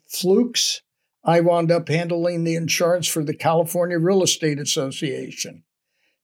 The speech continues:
And you never know what's put in your life, but, um, I loved real estate, but all of a sudden I got into this insurance thing, and I wound up forming a company that insured credit unions.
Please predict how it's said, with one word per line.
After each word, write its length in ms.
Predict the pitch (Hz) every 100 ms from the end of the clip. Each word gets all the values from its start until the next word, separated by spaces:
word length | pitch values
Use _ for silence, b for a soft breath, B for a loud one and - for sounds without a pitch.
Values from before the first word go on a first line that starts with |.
| -
And 360 | 175 180 180
you 240 | 165 175 175
never 240 | 196 202
know 240 | 185 185 180
what's 560 | 165 151 170 165 -
put 260 | - 185 175
in 140 | 175
your 180 | 160 156
life, 400 | 151 151 165 165 -
but, 200 | 151 - _ _ _ _ _
um, 560 | 151 160 160 160 156 117 _ _ _ _ _ _ _ - -
I 120 | 165
loved 360 | 160 160 175 147
real 240 | 180 226
estate, 520 | 214 - 175 175 190 -
but 100 | 160
all 220 | 165 185
of 40 |
a 80 | 185
sudden 340 | - 190 180 175
I 100 | 170
got 180 | 175
into 260 | 175 170 170
this 260 | 170 165 180
insurance 600 | 160 - 202 214 - -
thing, 400 | 143 147 160 - _ _ _ _ -
and 460 | 180 175 180 175
I 400 | 170 175 170 165 165 - _ 196
wound 460 | 160 175 208 180
up 300 | 170 175 175 _ _ _ - -
forming 480 | 185 185 190 185 180
a 80 | 165
company 560 | 156 165 165 160 170
that 260 | 165 160 160
insured 460 | 135 - 165 160
credit 400 | - 165 160 165
unions. 600 | 147 135 123 151 139 -